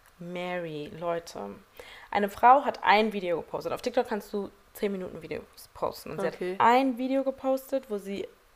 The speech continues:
Speaker 1: in kurz, in Anführungsstrichen, also in diesen, ich glaub, neuneinhalb Minuten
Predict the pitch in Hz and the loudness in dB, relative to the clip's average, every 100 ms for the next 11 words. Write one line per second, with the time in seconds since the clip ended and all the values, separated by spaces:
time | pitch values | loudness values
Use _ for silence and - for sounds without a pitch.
0 | _ _ - 185 - 247 269 - - - | _ _ -10 -8 0 4 4 2 -10 -18
1 | - 151 - - - - 214 - 180 180 | -14 -12 -10 -10 -8 -8 -6 -6 -6 -6
2 | 175 180 180 180 - - - 175 170 180 | -8 -10 -10 -12 -14 -6 -4 -4 -6 -6
3 | 185 196 175 185 - 180 196 - 233 | -4 -4 -6 -8 -8 -8 -8 -6 -8